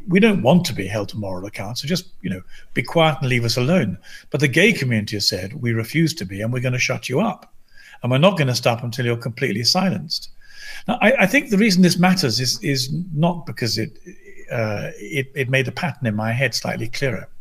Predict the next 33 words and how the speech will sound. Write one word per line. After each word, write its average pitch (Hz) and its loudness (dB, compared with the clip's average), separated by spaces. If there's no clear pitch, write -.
But 156 4
I 160 6
think 240 0
what 247 4
it 165 6
ought 180 4
to - -4
do 139 2
is 107 0
to 120 -2
allow 139 0
conservative 135 2
Christians 117 -2
who 120 -4
want 127 -4
to - -12
be 117 -8
biblical 117 -2
and 104 -8
traditional 123 -6
in 117 -2
their 110 2
approach 117 -4
to 151 2
say 196 6
to 117 -2
the, 117 -2
the, 120 -2
the, 135 -4
the 131 2
liberal 127 4
Christian 113 -2
community, 113 -2